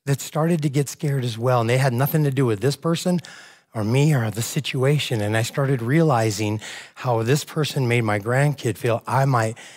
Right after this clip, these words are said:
be making these people feel, and then it hit me. And I had to start apologizing and repenting, and the, the police arrived and got handled correctly.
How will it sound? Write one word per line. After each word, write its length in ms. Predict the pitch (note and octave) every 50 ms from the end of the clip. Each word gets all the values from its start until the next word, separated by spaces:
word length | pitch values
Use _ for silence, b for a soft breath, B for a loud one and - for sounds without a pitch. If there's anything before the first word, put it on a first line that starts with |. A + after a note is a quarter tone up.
| B B B _
be 100 | - A2+
making 420 | G#2+ A2 A2+ A2+ - - A2 G#2+
these 240 | G#2+ A#2+ C3 C3 -
people 400 | - - B2 G#2+ - - - G#2
feel, 380 | F#2+ - - - A2+ G#2+ G#2 B2
and 320 | - A2+ A2+ G2+ G2 F#2+
then 280 | G#2 A#2 B2 A#2 A#2+ - -
it 160 | - B2 A2 G2
hit 300 | - - C3 - - -
me. 280 | F#2+ G2+ - _ _ _ _ _ _ _ _ _ _ _ _ _ _ _ _ _ _ _ _ _ _ _ _ _ -
And 120 | D3 C3+
I 80 | A#2 A2+
had 180 | A#2 A#2+ A2+ G2+
to 60 | A2+
start 380 | - - - A2+ G#2+ A2 - _ _ _ _ -
apologizing 920 | C#3+ B2+ - - B2+ A#2+ B2+ B2 A2+ B2 A2+ G#2+ A2+ G#2+ - A#2 A#2 G#2+
and 100 | G#2+ G#2+
repenting, 540 | A2 G#2+ - - C3 A#2+ A2 C3+ B2+ A#2+
and 160 | A#2 A2 A2 A2
the, 120 | A2 G#2+ B B B B B B _
the 100 | - C#3+
police 540 | - - - D3+ C#3+ D3 D#3+ D#3+ C3+ - -
arrived 500 | D3 C3+ B2+ B2+ C3 B2 B2+ B2+ A2+ A2
and 340 | G#2 G#2+ G#2+ A#2+ B2+ A#2+
got 200 | - B2+ A#2 A#2+
handled 520 | A2+ A2+ B2 A#2+ A#2 A2+ A#2 A2 A2 - -
correctly. 680 | - - C3 G#2+ A2 D3 E3 D#3 - - A2+ G2 F#2+